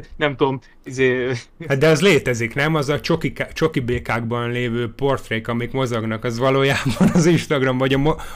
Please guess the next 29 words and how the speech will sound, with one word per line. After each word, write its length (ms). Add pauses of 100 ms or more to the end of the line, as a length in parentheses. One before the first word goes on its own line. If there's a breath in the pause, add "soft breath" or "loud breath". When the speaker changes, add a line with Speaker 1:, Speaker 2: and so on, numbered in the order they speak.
Speaker 2:
a, 60 (100)
a 80
Roxford 460
tele 240
van 160
mozgó 400
portrékkal, 680
az 100
mind 220
Instagram 560
valójában, 800
csak 160 (560 loud breath)
Speaker 1:
A, 80 (300)
a 100
cso-, 220
a 80
csoki 260
béka, 260
hogyha 200
nagyon 240
elvetemültnek 640
akarok 380
lenni, 320
az 200
inkább 260
OnlyFans, 480
mert 180
fizetsz 360
érte. 300